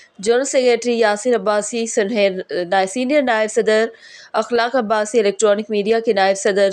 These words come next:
शाहिद मुमताज़ अब्बासी, सेक्रेटरी मालियात अब्दुल रहीम अब्बासी,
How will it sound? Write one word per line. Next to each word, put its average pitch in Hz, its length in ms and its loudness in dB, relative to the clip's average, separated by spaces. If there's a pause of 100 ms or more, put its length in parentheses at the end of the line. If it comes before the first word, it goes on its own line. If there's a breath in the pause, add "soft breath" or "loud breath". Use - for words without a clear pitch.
शाहिद 196 300 -2
मुमताज़ 190 340 0
अब्बासी, 190 420 -2
सेक्रेटरी 196 440 -2 (100)
मालियात 185 420 0
अब्दुल 185 260 0
रहीम 185 400 0
अब्बासी, 185 580 -4